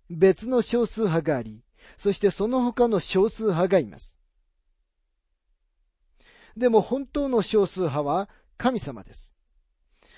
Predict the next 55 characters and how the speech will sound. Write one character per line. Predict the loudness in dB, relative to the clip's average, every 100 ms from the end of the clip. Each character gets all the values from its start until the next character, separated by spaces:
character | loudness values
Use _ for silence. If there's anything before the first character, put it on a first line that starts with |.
| -20 -20 _
神 | -4 -2
様 | -2 0 2
は | 0
少 | 2 0
数 | 0 -2
派 | 0 0
で | -2
す | -2
が、 | 2 2 0 _ _ -6
マ | 0 0
ル | 0
テ | -4
ィ | -4
ン・ | -2
ル | -2
タ | 2 0
ー |
は | 0 -8 -12 _ _ _
神 | -6 -4 -2
様 | -2 0 0
と | -2
共 | 0 0 2
に | 0 -2 -6
い | -4
る | -2
者 | -2 -2 2
は | 4 4 0 _ _ _
多 | -6 -4
数 | -4 -6
派 | -4 -2 2
で | 4 4
あ |
る | 4
と | 0 -2
言 | -2
い |
ま | -6
し | -16
た。 | -20 -20 _ _ _ _ _ _ _ _ _ _ _ _ _ _ _ _ _ _ _ _ _ _ _ _ _ _ _ _ _ _
も | -2
し | 2 4
あ |
な | 4
た | 4 4
が | 2
神 | 2 0
様 | 0 0 2
と | 0
共 | 2 2 2
に | 0
い | -2
る |
の | -2
な | -2 -2
ら、 | -4 -6